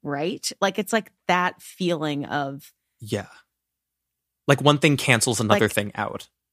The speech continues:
Speaker 2: is the problem.
Speaker 1: Yeah.
Speaker 2: I gotta
Speaker 1: Yeah.
Speaker 2: pull, let me pull up our episodes, actually, 'cause now I feel like there's a, there's a whole bunch that I'm probably forgetting. I mean, we, we could honestly say, like, any of the cases that we've, we've covered, but
Speaker 1: Oh, you know one that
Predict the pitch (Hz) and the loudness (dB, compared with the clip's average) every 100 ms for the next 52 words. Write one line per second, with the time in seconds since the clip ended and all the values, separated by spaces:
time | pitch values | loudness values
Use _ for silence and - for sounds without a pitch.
0 | _ _ _ _ 107 - - - 196 143 | _ _ _ _ -8 -6 -4 -2 0 -2
1 | 147 - _ 110 - - 143 113 135 196 | -6 -14 _ -2 2 2 0 -2 -4 -4
2 | 113 113 104 - 113 - - - - - | -4 -4 -6 -10 -12 -12 -12 -12 -10 -8
3 | 113 - 113 110 131 131 131 110 110 107 | -8 -8 -6 -4 -2 -2 -4 -4 -4 -2
4 | 107 107 117 113 120 113 107 107 113 110 | -4 -4 -8 -2 0 0 -2 -6 -6 -6
5 | 127 - - - 113 123 - - - _ | -8 -8 -10 -10 -8 -6 -6 -8 -12 _
6 | _ _ _ _ _ _ _ _ _ _ | _ _ _ _ _ _ _ _ _ _
7 | _ _ _ _ _ 127 131 131 147 165 | _ _ _ _ _ 2 2 2 -2 0
8 | 147 151 120 113 110 110 - 107 107 113 | 2 4 4 4 2 0 0 -2 -2 -4
9 | 107 - 135 113 107 - - - - - | -8 -4 0 0 -2 -6 -10 -8 -8 -10
10 | - 117 - 98 - - - _ _ 120 | -6 -6 -6 -6 -6 -10 -14 _ _ -4
11 | 110 - 107 110 107 104 - _ _ _ | -4 -2 -2 0 -2 -2 -6 _ _ _
12 | _ _ _ - 107 110 104 104 - - | _ _ _ -10 0 2 2 0 -8 -8
13 | - _ _ _ _ _ _ _ _ 240 | -10 _ _ _ _ _ _ _ _ -2
14 | 247 233 214 233 302 330 | 0 0 -2 -2 -2 -4